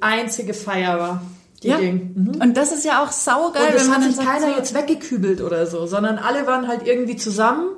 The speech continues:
Speaker 2: Ja.
Speaker 1: Und du hast wieder die Menschen gesehen, die du magst. Und an sich war mein Geburtstag ja nur der Anlass dazu, dass die Gruppen zusammengekommen sind.
Speaker 2: Ja.
Speaker 1: Aber das war, tatsächlich war das die einzige Feier, die stattgefunden hat.
Speaker 2: Ja, und das ist dann halt so schön.
Speaker 1: Es war
Speaker 2: Und
Speaker 1: einfach Glück,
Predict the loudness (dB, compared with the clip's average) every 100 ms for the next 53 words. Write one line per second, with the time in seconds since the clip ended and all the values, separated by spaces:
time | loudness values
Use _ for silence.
0 | -10 -6 -6 -6 -8 -6 2 2 2 0
1 | 2 2 2 0 -4 -4 -2 0 -2 -2
2 | 2 2 2 -4 -10 -14 _ _ _ _
3 | _ _ _ _ -6 -2 0 -2 0 0
4 | 4 4 4 2 -4 -4 2 2 4 2
5 | 2 4 2 2 2 2 2 0 0 2
6 | 2 2 0 -4 -10 _ _ _ -6 -2
7 | 0 2 0 0 0 4 6 4 2 -2
8 | 0 -2 -2 -2 -2 -2 -4 -6 -14 _
9 | _ _ _ _ -2 2 2 2 -2 -4
10 | -4 -2 -2 -4 -8 -4 -2 -2 -2 -4
11 | -2 -2 0 0 -2 -4 -6 -10 -12 -12
12 | -8 -10 -10 -18 -20 _ 0 4 6 4
13 | 2 0 2 4 4 2 0 2 2 4
14 | 4 2 0 -2 0 2 2